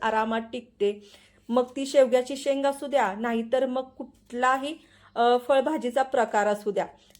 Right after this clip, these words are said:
नमस्कार, मेजवानी जेवणाची यामध्ये तुम्हा सगळ्यांचं खूप, खूप, खूप मनापासून स्वागत आहे. तर आज मी तुम्हाला आहे ना,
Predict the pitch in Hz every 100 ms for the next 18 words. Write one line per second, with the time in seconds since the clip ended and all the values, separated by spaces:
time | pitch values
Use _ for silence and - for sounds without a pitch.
0 | - 247 269 320 - 226 220 220 233 233
1 | 269 269 277 262 247 240 240 233 233 247
2 | 233 202 202 214 208 220 254 214 202 226
3 | 240 247 220 214 214 277 277 277 - 262
4 | - - 311 247 220 214 208 214 220 233
5 | 202 214 233 233 196 - - - _ 285
6 | 285 - 277 285 294 294 277 269 254 226
7 | 196